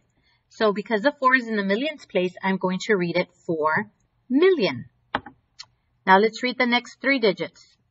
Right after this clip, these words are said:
They are eight, three, and nine. How do I read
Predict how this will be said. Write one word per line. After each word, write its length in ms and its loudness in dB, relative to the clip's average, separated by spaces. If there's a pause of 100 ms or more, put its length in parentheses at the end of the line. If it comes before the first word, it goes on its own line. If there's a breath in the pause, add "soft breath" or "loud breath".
They 320 -6
are 300 -2 (100)
eight, 380 0 (800)
three, 600 0 (360)
and 320 2
nine. 480 -2 (920 soft breath)
How 340 8
do 140 0
I 240 4
read 300 -4